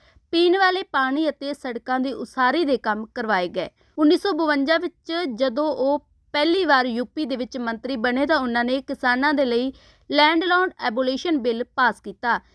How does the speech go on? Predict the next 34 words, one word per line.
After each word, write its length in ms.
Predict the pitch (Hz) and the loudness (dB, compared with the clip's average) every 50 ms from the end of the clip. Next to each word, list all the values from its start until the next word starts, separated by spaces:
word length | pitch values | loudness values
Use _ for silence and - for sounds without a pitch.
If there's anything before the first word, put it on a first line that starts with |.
| _ _ _ - | _ _ _ -4
ਇਸ 180 | 262 285 - 320 | -4 -4 0 2
ਨਾਲ 240 | 294 285 294 320 | 4 4 4 4
ਕਿਸਾਨਾਂ 520 | 330 - 320 262 294 262 254 254 269 294 294 | 2 -4 -4 -2 -2 0 0 0 0 0 0
ਨੂੰ 160 | 285 311 311 | 0 -2 -4
ਉਹਨਾਂ 400 | 339 - 262 262 262 277 285 285 | -6 -8 -6 -4 -2 0 0 -2
ਦੀਆਂ 500 | 220 208 202 240 254 262 262 262 285 294 | -4 -6 -6 -4 -2 0 0 2 0 0
ਜ਼ਮੀਨਾਂ 560 | 226 190 196 254 262 277 294 294 311 370 359 | -2 -2 -2 0 0 2 2 4 4 4 4
ਦਾ 240 | 285 269 240 226 208 | 4 2 2 2 0
ਹੱਕ 160 | 208 _ - | -4 _ -10
ਮਿਲ 240 | 220 226 220 196 185 | -10 -8 -8 -8 -8
ਗਿਆ। 240 | 170 196 180 165 165 - _ _ _ _ _ _ _ _ - - 302 | -8 -8 -8 -8 -8 -10 _ _ _ _ _ _ _ _ 0 2 2
ਹਰਸ਼ 240 | 302 277 - 359 330 | 2 2 -2 -4 -2
ਸਿੰਘ 220 | 370 370 370 349 | 0 0 0 2
ਲੋਹਿਤ 400 | 330 302 285 277 294 339 - 370 | 2 2 2 2 2 0 -2 -4
ਦੁਆਰਾ 360 | 285 311 285 262 254 254 277 | -2 2 2 2 4 2 0
ਲਿਖੀ 340 | 277 269 262 - - 311 320 | 0 -2 -4 -4 -6 -6 -6
ਪੁਸਤਕ 520 | 262 - 254 247 - _ - 302 285 - | -6 -8 -12 -12 -10 _ -10 -8 -8 -10
ਚੌਧਰੀ 500 | 254 - - 277 269 269 226 302 330 359 | -10 -8 -6 -4 -4 -2 -2 0 0 0
ਚਰਨ 340 | 320 - - 254 240 226 240 | 0 0 -2 -2 -2 -2 -4
ਸਿੰਘ 380 | 226 - 269 254 240 233 233 247 - _ _ _ _ _ | -6 -4 -4 -2 0 0 -2 -2 -4 _ _ _ _ _
ਸੰਖੇਪ, 560 | - - 320 294 - - 330 349 381 - - | -2 -2 -2 -2 -2 -2 -2 -2 -2 -2 -4
ਅ, 640 | 381 392 370 370 330 - - _ - - 262 269 254 | -4 -4 -4 -4 -8 -12 -16 _ -14 -8 -4 -2 -2
ਜੀਵਨ 380 | 233 208 262 311 320 359 381 | -2 0 2 2 4 4 2
ਇਤਿਹਾਸ 480 | 370 294 - 294 277 262 254 240 - - | 0 0 -2 0 0 0 0 -2 -4 -6
ਵਿੱਚ 280 | - 285 294 285 - 302 | -6 -6 -6 -6 -6 -8
ਉਹਨਾਂ 360 | - 240 254 254 269 277 262 | -6 -4 -2 0 0 0 0
ਦੀਆਂ 240 | 226 240 247 262 262 | -2 -4 -4 -4 -6
ਕਈ 320 | - - - 311 359 370 | -6 -4 -2 -2 -2 -2
ਪ੍ਰਸਿੱਧ 440 | - - 277 220 - 240 240 214 269 | -2 -4 -6 -4 -2 -4 -2 -2 -2
ਕਹਾਣੀਆਂ 520 | 262 - 269 240 226 220 214 233 262 269 | -2 -2 -2 0 0 0 0 0 -2 0
ਦਾ 180 | 247 220 214 214 | 2 2 0 0
ਵੇਰਵਾ 400 | 185 180 214 214 208 202 220 214 | 0 0 0 0 2 0 0 -2
ਦਿੱਤਾ 300 | 202 196 - - 214 208 | -2 -4 -6 -6 -6 -4
ਗਿਆ, 280 | 202 220 247 240 190 | -2 0 0 0 0